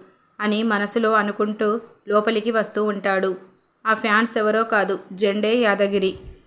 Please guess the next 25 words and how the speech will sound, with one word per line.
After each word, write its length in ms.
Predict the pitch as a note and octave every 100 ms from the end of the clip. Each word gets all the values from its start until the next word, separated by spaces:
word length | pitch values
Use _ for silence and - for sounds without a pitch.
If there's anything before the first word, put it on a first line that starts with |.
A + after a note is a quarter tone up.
| _ -
ఇంటి 260 | G#3+ A3+
ఓనర్ని 680 | B3 A#3+ A#3+ A#3 A#3 A#3+ A3+ A#3 A3+
చితకబాది 720 | A3 A3 G#3+ G#3+ G#3+ A3 A#3+ - G3+
గౌరీ 300 | G3 G3+ A#3
శంకర్లను 680 | A#3 G#3+ G#3+ A3 A3 G#3+ G#3+
వేరే 320 | G3+ G#3+ A3
ఇంటికి 300 | G#3+ G#3 A3
పంపించాలని 840 | A3 F#3+ A3 G#3+ G#3+ G#3 G#3 G#3+
చెప్తారు. 580 | G#3+ F#3+ - F#3 F#3 F#3 - - _ _ - A#3
ఇక 160 | A#3
గౌరీతో, 840 | A#3 A#3 A3+ A3 A3 A3+ A#3 A3 - A#3
"ఈ 60 |
ఇంటి 360 | A3 G#3 G#3+ A3
నుంచి 460 | G#3+ G#3+ A#3 A3+ A3+ - _ G#3
మీరందరూ 540 | G#3 G#3 G#3 G#3+ G#3+
వెళ్ళిపోవాలి" 800 | G#3+ G#3 G#3+ G#3+ G#3 G3+ G3 - - _ G#3
అని 340 | G3+ G3+ G#3+
ఇంటి 260 | G#3 G3+ A3
ఓనర్ 320 | G#3 G#3 G#3
గౌరీతో 460 | G3+ F#3+ G3 G3+ G#3
అంటే, 460 | F#3+ F#3 G#3 G3 - - _ _ _ G3
"ఎందుకు?" 380 | G#3+ A#3+ A#3+ B3
అని 360 | A3 A3+ A3+ A3
గౌరీ 220 | G#3+ A3+
అనగానే, 640 | G#3 G#3 G#3+ G#3+ G3+ G#3